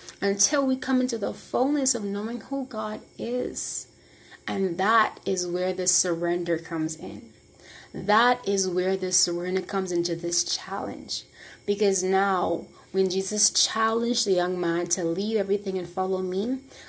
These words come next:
that was an act of surrender. He challenged him to surrender his life. Not knowing whether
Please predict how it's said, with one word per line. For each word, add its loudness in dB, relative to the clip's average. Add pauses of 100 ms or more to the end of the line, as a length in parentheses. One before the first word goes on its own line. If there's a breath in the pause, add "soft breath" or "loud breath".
(100)
that 6
was 4
an 0
act -2
of -2
surrender. 0
He -6
challenged -2
him -2
to -2
surrender 0
his -2
life. -4 (1200 loud breath)
Not 2
knowing 2
whether 2